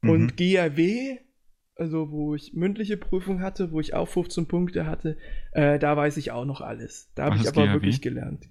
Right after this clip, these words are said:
Speaker 2: Gesellschaft, Recht und Wirtschaft.
Speaker 1: Okay, was ist, was war das bei uns? Mal
Speaker 2: Vielleicht
Speaker 1: überlegen.
Speaker 2: Sozialkunde, ich weiß es
Speaker 1: Sozialkunde,
Speaker 2: nicht.
Speaker 1: ja, das kann
Speaker 2: Ja.
Speaker 1: sein. Ja, stimmt, das war Sozialkunde.
Speaker 2: Also, eigentlich noch ziemlich viel vom Abi, muss ich sagen.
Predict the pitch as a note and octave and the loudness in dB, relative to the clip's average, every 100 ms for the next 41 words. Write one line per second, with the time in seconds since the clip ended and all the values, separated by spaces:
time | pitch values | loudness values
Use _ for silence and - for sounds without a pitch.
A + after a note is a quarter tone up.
0 | - - C#3+ D#3+ G3 F#3 - D3+ D#3 - | -6 2 4 4 4 -2 -4 -6 -4 -4
1 | C#3 D3 C#3+ - A#2+ - - - - - | -2 -2 -4 -6 -10 -14 -20 -20 -18 -16
2 | - - - - - - - - - - | -16 -16 -16 -16 -14 -12 -12 -12 -10 -6
3 | - - - - - F#2+ F#2+ F#2+ - G2+ | -6 -8 -14 -6 0 2 2 -2 -6 -8
4 | - G2 - G2+ G#2 - - B2 G#2 B2 | -8 -8 -8 -12 -12 -16 -16 -12 -8 -10
5 | - _ _ _ _ _ _ G#2 G2 C#3 | -12 _ _ _ _ _ _ -4 4 4
6 | A#2+ A2 A2+ C3 D3+ - C#3+ C3+ - - | 6 2 4 2 2 0 -2 -2 -6 -2
7 | G2+ - A2 A#2 G2+ F#2+ F#2 F#2 G2 F#2+ | 2 8 8 6 0 -4 -2 -2 -2 -4
8 | F#2+ - G2+ F#2+ F#2+ F#2+ - - - _ | -10 -10 -8 -8 -8 -12 -16 -20 -20 _
9 | _ _ _ - A2 A2 G2+ F#2+ - _ | _ _ _ -6 -4 -2 -4 -6 -12 _
10 | B2 - G2+ - - - - B2 - - | -14 -10 -10 -8 -8 -6 -6 -8 -10 -12
11 | - - - _ _ - - C3+ C3 C3 | -12 -14 -16 _ _ -10 -2 2 2 2
12 | B2+ - - E3 B3 A#3+ - F3 B2 - | 0 0 8 8 8 4 -2 -4 -6 -4
13 | G3+ E3 - - F3 C3+ C3+ C3 C3+ C#3 | -2 -2 -4 -8 -8 -8 -12 -14 -14 -12
14 | C#3+ C#3+ D3 D#3+ C#3+ C3 C3+ C3+ | -10 -10 -10 -12 -14 -12 -12 -10